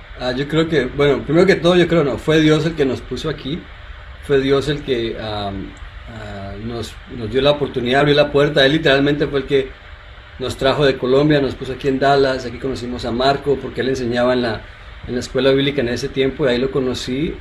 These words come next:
am, y yo creo que no hemos sacrificado nada, aún hace seis, siete años ya,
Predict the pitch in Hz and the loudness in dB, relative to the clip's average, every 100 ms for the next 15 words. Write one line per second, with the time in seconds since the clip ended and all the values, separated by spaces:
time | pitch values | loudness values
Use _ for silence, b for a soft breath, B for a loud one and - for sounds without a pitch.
0 | - 110 107 104 101 - - - B B | -8 -6 -6 -6 -10 -14 -20 -20 B B
1 | B - - - - 131 143 185 190 160 | B -20 -18 -12 -8 0 2 4 6 6
2 | 196 190 196 175 147 165 185 185 214 165 | 4 2 0 -2 -2 0 0 2 2 2
3 | 143 147 170 185 180 - 147 147 165 156 | 4 6 6 6 2 -2 -2 0 2 4
4 | 147 127 120 117 117 - - 147 185 - | 6 4 2 -2 -6 -12 -8 -6 -6 -4
5 | 180 180 180 170 196 | -4 -2 0 0 -2